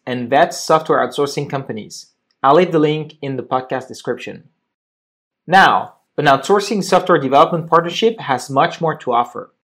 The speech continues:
The second reason why you'd want to outsource is to access real talent or skills that you can't always find locally. The State of Software Development in twenty twenty, reported by software development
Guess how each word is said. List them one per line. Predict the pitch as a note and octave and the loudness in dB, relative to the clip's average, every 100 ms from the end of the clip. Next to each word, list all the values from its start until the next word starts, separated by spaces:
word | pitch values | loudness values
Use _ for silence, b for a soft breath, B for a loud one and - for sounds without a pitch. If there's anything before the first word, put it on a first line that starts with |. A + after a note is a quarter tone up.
| _ _ _ | _ _ _
The | C#3+ | -6
second | D3 - B3 B3 G#3 | -2 4 2 4 0
reason | E3 F#3+ E3 C3 A#2 | 2 2 2 -2 -6
why | A#2 D3 | 2 4
you'd | F#3+ G3+ G3 | 4 2 -2
want | D#3 D#3+ D#3+ | 0 0 0
to | D#3+ | -2
outsource | C3+ A2+ - - G#3+ C#4 - - _ | -2 -2 -2 2 2 0 -6 -18 _
is | E3+ E3+ | -8 -6
to | - - | -6 2
access | D3 G3 - G3 F#3+ - | 4 2 0 -4 -4 -4
real | D#3 G3+ A3+ | 2 4 2
talent | A3+ F3 F3 E3+ | 2 4 4 0
or | B2 A#2+ | -4 -6
skills | - G3+ A3+ A#3+ - | -2 0 2 0 -4
that | C#3 C3 | -4 -4
you | C3 | -10
can't | - F3+ G#3+ - - | -4 -2 -2 -4 -2
always | D3 C#3+ D3 | 0 2 0
find | - C#3 B2+ | -2 -4 -2
locally. | B2 B2 A2+ A2 _ _ _ _ _ _ | -4 -4 -12 -14 _ _ _ _ _ _
The | D3+ | -2
State | - A#3 | 4 6
of | B3+ | 6
Software | - F#3+ F#3 D#3+ | 4 0 2 0
Development | C3+ D3 D#3+ D#3 | 4 2 2 -4
in | C3 | -8
twenty | - C#3+ C3 | -6 -6 -6
twenty, | - D#3+ C3+ - - | -4 -2 -4 -8 -12
reported | B2+ - F3 G3 A3 D3+ | -12 0 2 4 2 2
by | B2+ | 2
software | - F3 E3+ E3 | 2 0 2 0
development | C3+ C#3+ D3 D3+ | 2 4 4 0